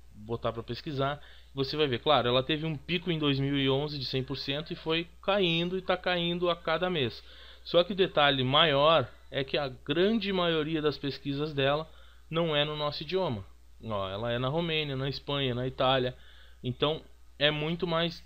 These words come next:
difícil pra gente publicar conteúdo pra esse tipo de, de palavra-chave, ok?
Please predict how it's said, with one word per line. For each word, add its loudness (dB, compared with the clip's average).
difícil -4
pra 4
gente 0
publicar 0
conteúdo -4
pra -2
esse -2
tipo -8
de, -6
de -12
palavra-chave, -2
ok? 2